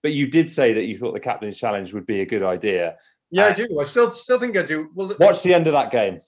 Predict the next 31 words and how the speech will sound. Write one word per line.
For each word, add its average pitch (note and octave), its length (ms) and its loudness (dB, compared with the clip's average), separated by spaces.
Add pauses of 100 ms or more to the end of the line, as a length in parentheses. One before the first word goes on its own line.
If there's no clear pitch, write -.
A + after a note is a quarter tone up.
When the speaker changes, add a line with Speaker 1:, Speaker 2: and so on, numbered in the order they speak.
(300)
Speaker 2:
Well, F#3 100 -2
for, G#3 280 0
from G3 140 -2
what G#3+ 120 4
I A3+ 60 4
can F3+ 180 -2
tell, B2+ 480 -2
he E3 100 -12
was E3+ 140 -6
allowing E3 340 0
captain D#3 300 -6
challenges C3+ 500 -6
for B2+ 80 -20
things C#3 220 -10
you're C3+ 100 -6
not C#3 120 -4
allowed C3+ 220 -2
to B2+ 40 -16
challenge D#3 400 -10
on. F#2+ 200 -14 (360)
So C3+ 60 -14
you're C#3 80 -6
not D#3+ 160 -2
allowed D#3 240 0
to C#3 120 -18 (100)
challenge F3 360 -4
on A2+ 240 -8 (520)
technical A#2 560 -8
issues, A#2 360 -10
which, - 260 -12
like, A#2 200 -12